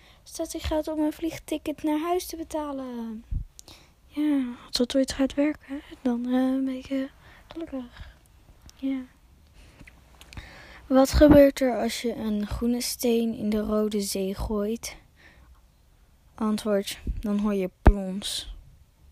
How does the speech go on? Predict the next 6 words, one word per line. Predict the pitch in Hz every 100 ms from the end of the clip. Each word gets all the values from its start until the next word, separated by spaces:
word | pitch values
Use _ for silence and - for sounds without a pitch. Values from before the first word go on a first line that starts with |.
| - - - - _ - - _ -
Oh | 202
mijn | 208 196
god. | - - 294 - - - - - _ _ _ _ - - - - - - - - - - - - - _ - - - - - - - - - - - - - - - - _ _ _ _ _ _ _ _ _ _ - -
Oké, | 220 - - - -
nog | 208 202 -
één. | 220